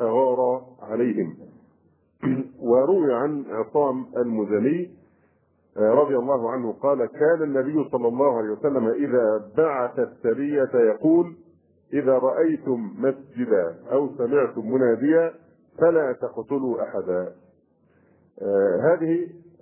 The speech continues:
آه، إحدى خصائص الصلاة ومناقب الصلاة التي، آه، شرعنا في بيانها، آه، منذ فترة، وهي أن الصلاة شعار دار الإسلام. أيضًا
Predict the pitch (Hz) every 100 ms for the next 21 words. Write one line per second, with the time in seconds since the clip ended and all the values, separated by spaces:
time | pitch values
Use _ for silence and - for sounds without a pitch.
0 | - - 104 - 165 131 135 131 113 -
1 | 139 - 107 - - 104 117 - - -
2 | 110 110 113 135 135 120 104 - 107 123
3 | 170 - - _ - 107 127 131 127 127
4 | - - 101 95 107 131 117 98 123 110
5 | 104 113 127 123 120 - 107 95 95 120
6 | 113 107 110 95 73 - _ _ _ _
7 | _ - 98 - 101 98 127 127 127 110
8 | - 113 143 165 160 - - 127 110 151
9 | 156 160 180 185 - 104 139 135 123 110
10 | - 107 82 73 _ _ _ _ _ _
11 | _ _ _ _ - 170 185 180